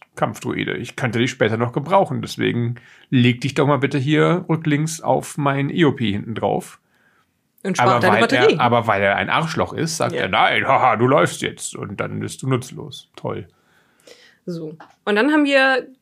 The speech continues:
Speaker 2: Obi-Wan, der landet mit seinen Truppen und auch ein paar, die er von Anakin geliehen hat, und sagt, „So, wir suchen jetzt nach Grievous.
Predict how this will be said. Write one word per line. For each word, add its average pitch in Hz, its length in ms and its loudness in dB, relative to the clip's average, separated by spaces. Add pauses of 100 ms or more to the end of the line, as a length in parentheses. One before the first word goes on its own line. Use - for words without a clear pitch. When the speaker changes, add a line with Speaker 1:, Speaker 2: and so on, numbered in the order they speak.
(720)
Speaker 2:
Obi-Wan, 214 560 4
der 202 120 4
landet 294 520 0
mit - 380 -10 (380)
seinen 202 320 0
Truppen 247 400 -2
und 214 120 -2
auch 190 80 -4
ein 185 80 -6
paar, 185 160 -2
die 185 100 -2
er 170 60 -4
von 165 120 -6
Anakin 220 380 -2
geliehen 208 340 -2
hat, 196 240 -2 (480)
und 180 320 2
sagt, 165 260 -6
„So, 180 280 0
wir 180 160 0
suchen 190 260 0
jetzt 180 200 -2
nach 165 180 -6
Grievous. 294 560 -2